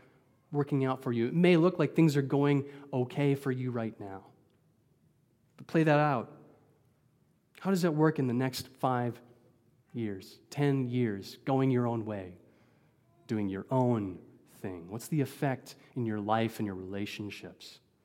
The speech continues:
Even for those of us here today who wouldn't consider themselves enemies of God's law, how is it going not submitting that one habitual sin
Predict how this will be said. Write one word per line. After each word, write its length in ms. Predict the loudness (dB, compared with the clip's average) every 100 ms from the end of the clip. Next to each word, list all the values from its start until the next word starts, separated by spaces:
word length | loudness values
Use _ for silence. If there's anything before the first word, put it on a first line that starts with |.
| _ _ _ _ _ _
Even 240 | 4 6 6
for 160 | 6
those 240 | 8 6 6
of 100 | 4
us 120 | 4
here 160 | 4
today 340 | 4 6 6 4 0
who 80 | 4
wouldn't 380 | 6 10 10 10
consider 440 | 6 4 6 8
themselves 640 | 8 6 6 8 8 4 -4 -14 -20 -20 _ _ _ _ _ _ 4
enemies 520 | 10 10 10 8 4
of 120 | 0
God's 340 | 0 0 -2
law, 300 | -4 -4 -6 -14 -20 -6
how 200 | 2 6
is 120 | 6
it 160 | 4 2
going 400 | 6 6 6 0 -4
not 380 | 2 6 4 2
submitting 760 | -2 0 4 4 6 6 4 0
that 180 | -2
one 260 | 2 6 6
habitual 520 | 4 2 0 0 -2
sin 480 | -2 0 0 0 -6